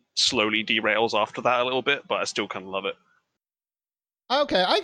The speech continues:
Speaker 2: I mean, I can give you, like, I mean, yeah, he has this, like, super, like, high-pitched, I didn't even know Jay Park, I, I, but even though he's the one mouthing it, right? Um, but honestly, I just can't,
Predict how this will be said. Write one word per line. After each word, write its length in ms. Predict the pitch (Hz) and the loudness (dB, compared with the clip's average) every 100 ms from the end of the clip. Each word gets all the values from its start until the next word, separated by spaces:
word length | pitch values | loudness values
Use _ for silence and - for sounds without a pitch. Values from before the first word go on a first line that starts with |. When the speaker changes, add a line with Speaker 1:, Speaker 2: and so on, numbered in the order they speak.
| 311 | 0
Speaker 2:
I 60 | |
mean, 160 | 339 285 | 0 2
I 100 | 277 | 2
can 200 | 269 226 | 0 0
give 220 | 190 202 | 2 2
you, 140 | 208 190 | 2 4
like, 260 | 175 165 | 2 2
I 60 | 180 | 2
mean, 140 | 175 | 4
yeah, 160 | 175 165 | 4 4
he 80 | 160 | 4
has 180 | 160 | 4
this, 140 | 147 135 | 2 0
like, 180 | 127 - | -2 -2
super, 300 | 170 170 143 | -2 2 2
like, 160 | 127 | 2
high-pitched, 720 | 123 135 - 135 127 - - - - _ _ _ _ - | 2 2 2 2 0 -2 -6 -6 -10 _ _ _ _ 2
I 60 | |
didn't 180 | 190 214 | 4 6
even 100 | 196 | 6
know 220 | 175 175 | 6 4
Jay 160 | 151 143 | 4 2
Park, 340 | 139 123 123 | 2 2 2
I, 120 | 123 123 - | 0 -2 0
I, 120 | 143 - | 0 0
but 220 | 139 160 180 | 0 0 2
even 200 | 170 160 | 2 4
though 100 | 151 | 4
he's 180 | 139 | 2
the 100 | 120 | 2
one 160 | 139 127 | 2 2
mouthing 360 | 117 123 143 156 | 0 0 0 0
it, 100 | 156 | 2
right? 240 | 147 151 - _ _ _ _ | 0 -2 -8 _ _ _ _
Um, 600 | 135 131 127 123 113 113 - _ _ _ _ _ _ - | -2 0 2 0 -2 -8 -14 _ _ _ _ _ _ 0
but 160 | 254 | 2
honestly, 340 | 226 311 330 247 | 2 0 2 0
I 40 | |
just 180 | 254 - | 0 -4
can't, 400 | 294 311 294 | -2 0 2